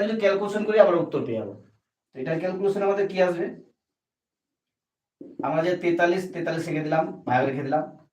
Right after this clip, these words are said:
এটা ভগ্নাংশের যোগ করতে হবে। বারো লসাগু যেহেতু পরস্পর মৌলিক সংখ্যা, তিন দিয়ে বারোকে ভাগ করলে চার হচ্ছে, চার সাতে আঠাশ হয়ে যাচ্ছে এখানে, প্লাস চার দিয়ে ভাগ করলে তিন হচ্ছে,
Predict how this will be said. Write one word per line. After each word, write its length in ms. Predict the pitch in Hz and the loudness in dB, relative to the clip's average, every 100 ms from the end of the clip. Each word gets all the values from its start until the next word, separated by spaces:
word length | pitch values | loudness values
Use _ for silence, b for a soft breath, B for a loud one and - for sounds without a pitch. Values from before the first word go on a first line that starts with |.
| _ 127 | _ -4
এটা 100 | 131 117 | -2 0
ভগ্নাংশের 460 | 127 147 147 151 131 | -2 0 -2 -2 -6
যোগ 120 | 139 131 | -6 -6
করতে 200 | 151 147 135 | -8 -4 -2
হবে। 140 | 127 - B B _ _ | -2 -6 B B _ _
বারো 320 | 117 123 135 151 | 0 4 4 2
লসাগু 300 | 151 147 143 143 | 0 -2 -4 -4
যেহেতু 160 | 127 131 | -4 -2
পরস্পর 280 | 131 131 139 127 | -2 0 0 0
মৌলিক 220 | 127 131 139 | 0 -2 -4
সংখ্যা, 280 | 127 123 - - _ _ _ _ - | -4 -4 -6 -12 _ _ _ _ -14
তিন 140 | 139 135 | -6 -2
দিয়ে 120 | 135 131 | 0 2
বারোকে 240 | 131 131 131 | 2 2 0
ভাগ 100 | 131 | 0
করলে 160 | 131 135 131 - _ _ _ _ _ _ _ - | 0 -4 -6 -12 _ _ _ _ _ _ _ -2
চার 140 | 131 127 | 2 2
হচ্ছে, 180 | - - - | 0 -4 0
চার 140 | 123 127 | 0 0
সাতে 220 | - - - | -6 -4 -4
আঠাশ 220 | - 131 127 | -4 -4 -4
হয়ে 120 | 131 | -4
যাচ্ছে 160 | 131 135 | -4 -4
এখানে, 180 | 127 147 - - - - - | -6 -6 -8 -12 -18 -20 -4
প্লাস 200 | 127 127 - - _ _ - | 0 0 -2 -18 _ _ -4
চার 140 | 127 127 | -2 0
দিয়ে 140 | 135 | 0
ভাগ 80 | 135 131 | 0 -2
করলে 160 | 131 127 | -6 -4
তিন 80 | 131 | -4
হচ্ছে, 160 | 131 | -4